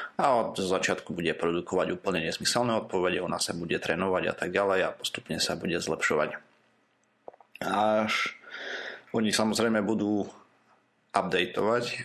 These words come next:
a ten algoritmus, hej, a vylepšovať ho a z jedného dosiahnuť to, že sa bude vylepšovať úplne super. Až jedného dňa si tá umelá inteligencia opýta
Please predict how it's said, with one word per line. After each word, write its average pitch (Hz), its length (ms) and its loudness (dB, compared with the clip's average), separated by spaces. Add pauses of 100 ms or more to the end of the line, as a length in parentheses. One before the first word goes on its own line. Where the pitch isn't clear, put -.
a 98 380 2 (800)
ten 98 240 0
algoritmus, 101 880 0 (160)
hej, 95 160 2
a 90 80 2
vylepšovať 104 640 0
ho 98 80 0
a 85 80 0
z 87 160 -2
jedného 85 320 -2 (480)
dosiahnuť 82 560 -2
to, 90 160 0
že 90 80 0
sa - 160 -2
bude 87 480 -2
vylepšovať 92 640 0
úplne 82 320 -2
super. 110 480 0 (880)
Až 95 240 2
jedného 90 320 0
dňa 90 400 0
si 87 480 -2
tá - 240 -4
umelá 87 320 -2
inteligencia - 960 -2 (1120)
opýta 92 800 0